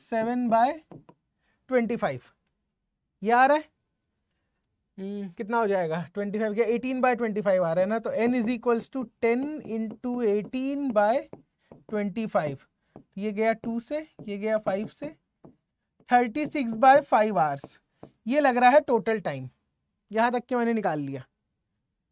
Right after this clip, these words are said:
एन कितना आ रहा है, टोटल टाइम कितना लगेगा? थर्टी सिक्स बाय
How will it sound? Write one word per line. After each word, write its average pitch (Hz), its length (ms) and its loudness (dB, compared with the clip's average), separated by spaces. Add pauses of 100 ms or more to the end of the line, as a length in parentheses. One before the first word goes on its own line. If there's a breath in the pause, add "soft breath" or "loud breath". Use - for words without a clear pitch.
(840)
एन 240 160 0
कितना 277 260 2
आ 262 100 6
रहा 208 100 4
है, 202 60 -2
टोटल 240 260 0
टाइम 262 160 2
कितना 277 220 0
लगेगा? 185 380 -2 (200)
थर्टी 226 280 0
सिक्स 214 260 -4
बाय 254 300 2